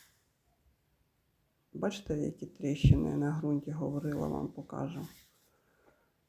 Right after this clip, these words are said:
Ну ось, якщо не мульчувати і нічим не закривати,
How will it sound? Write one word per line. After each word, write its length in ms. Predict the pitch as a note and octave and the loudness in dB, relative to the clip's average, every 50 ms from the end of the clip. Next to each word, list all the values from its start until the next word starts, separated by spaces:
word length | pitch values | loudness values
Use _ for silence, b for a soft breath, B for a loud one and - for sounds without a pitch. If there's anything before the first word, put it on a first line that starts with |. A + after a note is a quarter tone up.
| _ _ - | _ _ -12
Ну 340 | - - - F#3+ - - D3+ | -8 -4 -2 -2 0 0 0
ось, 220 | C#3+ D3+ D#3 - | -2 -2 -4 -4
якщо 300 | E3 E3 E3+ - - A3 | -6 -6 -6 -4 -2 0
не 140 | G#3 G3 F#3 | 2 2 2
мульчувати 800 | F#3 F#3 F3+ F3 F3 F3 - F3+ G3 E3+ F3+ F#3+ F#3+ - - D#3 | 2 2 0 0 -2 -2 -2 0 2 2 2 0 -2 -4 -4 -2
і 460 | D3 D3 D3 D3 D3 D3 D3 D3 D3 D3 | 0 0 0 0 0 0 0 2 2 2
нічим 420 | D3 D3 D3 - - D3+ D3+ D#3 | 2 0 -2 -4 -4 -2 0 0
не 100 | D3 D3 | 0 0
закривати, 840 | D3+ D3+ D3 - - D#3 D3 D3+ D#3+ F3 - - - D3+ D3+ D3+ | -2 -4 -8 -8 -6 -6 -2 -2 0 0 -2 -2 -4 -6 -6 -6